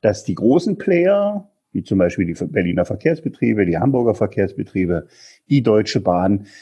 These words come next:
dass die sozusagen sehen, dass man über ein, eine offene Datenplattform, über eine offene Schnittstelle eine Gemeinsamkeit erzeugen kann, wo auf der einen Seite jeder Kunde bei seinem Verkehrsunternehmen bleiben kann, aber auf der anderen Seite auch wir die Möglichkeit haben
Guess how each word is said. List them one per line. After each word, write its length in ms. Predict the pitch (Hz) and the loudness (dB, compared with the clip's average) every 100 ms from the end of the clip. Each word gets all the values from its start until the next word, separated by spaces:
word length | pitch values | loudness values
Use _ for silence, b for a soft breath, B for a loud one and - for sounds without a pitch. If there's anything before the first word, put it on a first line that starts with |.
| B - | B -4
dass 280 | 101 - | -4 -4
die 340 | - 151 196 190 | -4 -2 -2 -2
sozusagen 1160 | 143 117 - 98 92 98 123 139 127 120 - - | 0 -2 -2 -2 2 4 4 2 2 -2 -6 -8
sehen, 520 | 90 90 107 156 185 | -4 0 0 2 0
dass 180 | 139 - | -2 0
man 160 | 101 | 0
über 280 | 113 104 95 | 0 2 2
ein, 480 | 90 87 85 82 - _ | 0 -2 -4 -8 -10 _
eine 220 | - 92 - | -4 -2 0
offene 320 | 185 - 196 | -2 0 0
Datenplattform, 840 | 117 104 123 - 95 - 85 82 | 2 2 0 -6 -8 -4 -6 -4
über 160 | 87 85 | -4 -4
eine 260 | 82 - | -4 -2
offene 320 | - 151 175 143 | -2 0 0 -2
Schnittstelle 640 | - - - - - - b b b b | -4 -8 -8 -8 -8 -10 b b b b
eine 240 | 110 98 | -2 -2
Gemeinsamkeit 880 | 92 92 95 131 147 156 147 147 135 | -2 0 2 2 2 2 0 -2 -2
erzeugen 440 | 107 - 113 113 | -4 -4 -2 -2
kann, 260 | 107 107 101 | -2 -2 0
wo 100 | 90 | -2
auf 120 | - | -2
der 200 | - - | -2 0
einen 260 | 98 127 180 | 2 2 0
Seite 360 | 196 214 220 - 320 _ _ _ _ _ _ _ _ _ - | 0 -4 -6 -12 -14 _ _ _ _ _ _ _ _ _ -10
jeder 420 | 104 123 135 107 | -2 2 2 0
Kunde 600 | - - 165 180 208 202 | -2 -2 2 4 4 2
bei 200 | 139 117 | 2 2
seinem 460 | 104 101 113 104 - | 2 2 2 0 -2
Verkehrsunternehmen 920 | 98 - 165 - 240 240 220 226 208 | -6 -2 -2 -2 -4 -4 -4 -6 -4
bleiben 320 | 208 208 214 | -4 -4 -4
kann, 300 | 220 226 - | -6 -6 -4
aber 280 | - 110 101 | -2 0 -2
auf 140 | 95 | -2
der 220 | - - | -4 -4
anderen 400 | - 135 160 165 | 0 2 2 2
Seite 380 | 151 135 139 143 | 2 0 0 -2
auch 180 | 123 120 | -4 -2
wir 120 | 123 | -2
die 120 | 110 | 0
Möglichkeit 640 | 107 104 104 98 - 87 - | 0 -2 -2 -6 -4 -6 -4
haben 480 | 87 87 104 98 | -4 -2 -2 -4